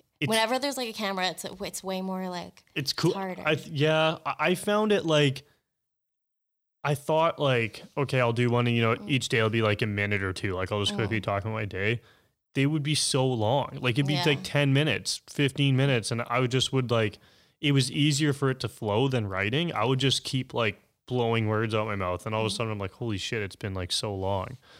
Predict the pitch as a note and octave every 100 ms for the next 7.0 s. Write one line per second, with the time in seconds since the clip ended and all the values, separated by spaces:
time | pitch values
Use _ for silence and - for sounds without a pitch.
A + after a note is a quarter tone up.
0 | - F#3 F3 A2 G2 F#2+ F#2+ _ - C3+
1 | D#3+ D#3 C#3 A#2+ G#2 A2 G#2+ A2 G#2 F#2
2 | F2 - - A#3 - A2+ A2+ A2 A2 G2
3 | F#2 F#2 F#2 G2+ A#3+ F3 F#3 G3+ F3+ -
4 | - _ - G3 - - - - F#3+ F#3+
5 | F#3+ F#3 F3+ F3+ - - - C#3 F#3+ F3+
6 | F3 E3 - F3+ F3 F3 E3+ F#3 F3 F3